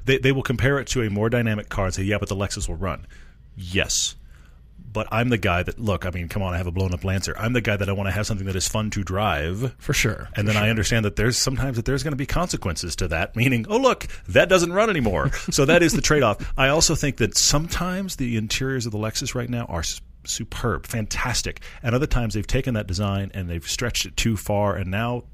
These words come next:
Speaker 1: the center stack is muddled. And it's like, where is
Speaker 2: Mm-hmm.
Speaker 1: that thing I need with the, why isn't it? Oh, it's, oh, wait, no, that's not,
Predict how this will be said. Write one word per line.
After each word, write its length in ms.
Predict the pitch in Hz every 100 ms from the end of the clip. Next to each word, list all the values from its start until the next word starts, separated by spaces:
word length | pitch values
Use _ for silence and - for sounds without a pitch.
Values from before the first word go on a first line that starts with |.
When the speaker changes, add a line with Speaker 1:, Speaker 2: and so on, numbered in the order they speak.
| -
Speaker 1:
the 100 | 95
center 220 | - 127
stack 280 | - 123 104
is 100 | 90
muddled. 280 | 107 113 80
And 60 | 71
it's 120 | -
like, 140 | 95 90
where 240 | 117 139
is 360 | 123 123 113 - - - -
Speaker 2:
Mm-hmm. 200 | 139 127
Speaker 1:
that 280 | 120 110 98
thing 260 | - 139 131
I 120 | 110
need 360 | 104 120 107 110
with 220 | - -
the, 200 | 107 95 - - -
why 200 | 110 123
isn't 200 | 143 131
it? 80 | 139 - - -
Oh, 160 | 160
it's, 220 | 151 - - -
oh, 240 | 151 175 -
wait, 300 | 131 113 -
no, 220 | 135 131
that's 160 | 131
not, 100 | -